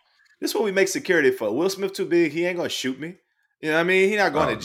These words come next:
Speaker 1: jail behind this. He gonna, well, then shit. You never know. That man wasn't
Speaker 2: Mm-hmm.
Speaker 1: gonna slap somebody till he just slapped somebody. So
Speaker 2: Hey,
Speaker 1: shit,
Speaker 2: so,
Speaker 1: I don't
Speaker 2: hey, man, I'm telling you, that whatever, whatever,
Speaker 1: Whatever
Speaker 2: Jada
Speaker 1: Jada got
Speaker 2: got
Speaker 1: down there.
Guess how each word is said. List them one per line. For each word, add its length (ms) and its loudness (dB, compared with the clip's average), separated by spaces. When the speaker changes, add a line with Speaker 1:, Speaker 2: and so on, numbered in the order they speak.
Speaker 1:
jail 240 4
behind 460 0
this. 300 -4
He 140 -4
gonna, 260 2
well, 320 4
then 300 -2
shit. 400 -10
You 100 -10
never 220 -8
know. 200 -14
That 120 -14
man 320 -10
wasn't 160 -2
Speaker 2:
Mm-hmm. 80 -4
Speaker 1:
gonna 120 -2
slap 380 -2
somebody 480 -4
till 300 -6
he 120 -10
just 240 -8
slapped 220 -2
somebody. 460 -12
So 240 -14
Speaker 2:
Hey, 60 -10
Speaker 1:
shit, 200 -12
Speaker 2:
so, 140 -8
Speaker 1:
I 500 -12
don't 80 -14
Speaker 2:
hey, 220 -18
man, 140 -6
I'm 80 -6
telling 200 -4
you, 80 -16
that 320 -6
whatever, 500 4
whatever, 520 2
Speaker 1:
Whatever 280 0
Speaker 2:
Jada 280 4
Speaker 1:
Jada 120 0
got 220 0
Speaker 2:
got 0 -
Speaker 1:
down 320 4
there. 300 0